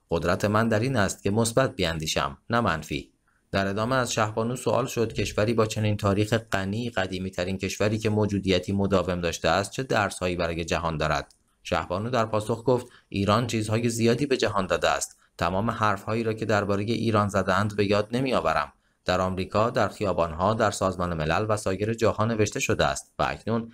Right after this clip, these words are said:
ایرانیان بیشتر و بیشتری می‌خواهند بدانند که ایران چه بود، زیرا بسیاری از ایرانیانی که پس از انقلاب اسلامی به دنیا آمدند نمی‌دانند که ایران در گذشته چطور بود. این مسئله به ویژه در آمریکا صدق می‌کند. برخی افراد حتی نمی‌دانند ایران چیست،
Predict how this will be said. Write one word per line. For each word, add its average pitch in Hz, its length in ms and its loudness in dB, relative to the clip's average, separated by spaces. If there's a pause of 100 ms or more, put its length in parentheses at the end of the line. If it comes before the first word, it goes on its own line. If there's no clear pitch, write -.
(160)
ایرانیان 98 640 0
بیشتر 107 460 0
و 117 60 2
بیشتری 123 400 0
می‌خواهند 98 460 0
بدانند 117 440 2
که - 80 -2
ایران 95 360 2
چه 135 160 0
بود، 113 300 2 (200)
زیرا 92 260 4
بسیاری 104 460 2
از 107 120 4
ایرانیانی 104 500 2
که 113 80 -2
پس 107 180 0
از 110 140 2
انقلاب 98 380 2
اسلامی 92 400 0
به 92 80 2
دنیا 95 320 2
آمدند 113 500 2
نمی‌دانند 123 600 2
که - 80 -2
ایران 95 300 2
در 92 160 0
گذشته 87 420 -2
چطور 87 380 2
بود. 76 220 0 (360)
این 90 200 2
مسئله 101 400 2
به 131 140 2
ویژه 131 220 0
در 123 180 2
آمریکا 113 460 0
صدق 107 340 0
می‌کند. 82 460 -2 (320)
برخی 87 300 -2
افراد 110 320 -2
حتی 123 240 -4
نمی‌دانند 127 580 0
ایران 104 320 2
چیست، - 420 -2